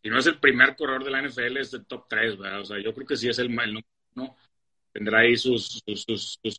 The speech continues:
cosas, es, tiene una personalidad <laughs> muy divertida, ¿verdad? Pero, pero, es,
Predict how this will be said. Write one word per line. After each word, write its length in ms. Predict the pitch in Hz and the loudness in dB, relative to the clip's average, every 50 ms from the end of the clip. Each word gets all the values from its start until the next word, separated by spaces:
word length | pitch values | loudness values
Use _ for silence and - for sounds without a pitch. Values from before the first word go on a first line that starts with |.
| - - | -2 0
cosas, 420 | 117 110 - - 127 123 110 - | 0 2 2 2 2 2 2 2
es, 220 | 117 113 110 113 - - 110 - | 2 2 2 0 -4 -8 -4 -2
tiene 160 | 110 113 117 | -2 0 0
una 160 | 123 123 120 | 0 0 0
personalidad 460 | - 110 110 - 110 107 98 104 110 - - | -2 -4 -2 -2 -2 0 0 0 2 4 6
<laughs> 140 | 147 139 123 | 6 6 6
muy 180 | 127 135 127 131 | 4 4 4 4
divertida, 480 | 127 127 110 - - 123 123 123 120 117 113 117 | 4 4 2 0 2 2 4 4 2 0 -2 -4
¿verdad? 240 | 117 117 117 113 104 107 | -4 -6 -6 -8 -6 -6
Pero, 340 | 104 104 104 104 98 98 _ _ _ _ _ _ _ _ _ _ _ | -6 -6 -6 -8 -10 -16 _ _ _ _ _ _ _ _ _ _ _
pero, 320 | - 110 104 104 104 104 | 0 0 2 2 0 0
es, 140 | 104 107 117 | 0 -2 -2